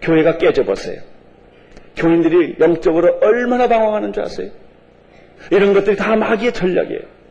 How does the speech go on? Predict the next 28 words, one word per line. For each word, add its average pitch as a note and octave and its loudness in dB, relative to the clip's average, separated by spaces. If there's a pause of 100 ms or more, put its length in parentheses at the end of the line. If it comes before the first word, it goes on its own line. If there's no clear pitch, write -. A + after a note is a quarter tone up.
(320)
여기에 F3 4
놀아나지 D#3+ 4
않게 C#3+ -2
되기를 B2 2
바랍니다. F2 -6 (680)
교회 F3 -2
깨지 D#3 0
마세요. G2 -4 (640)
이혼하지 D#3+ 0
마세요. G#2 -10 (840)
어떻게 F#3+ -4
해서 A3+ -2
하나 C4 0
됐어요. - -4 (640)
이거 G3+ 2
마귀를 A3 0
이기는 B3 0
방법이에요. - -8 (880)
여러분이 A#3+ 4
섬기고 C4+ 0
있는 C4 4
사람들이 C4 0
존경받을 B3+ 2
수 C#4 -6
없는 B3 2
그런 B3 2
권위자라 B3+ 4
할지라도 C4+ 4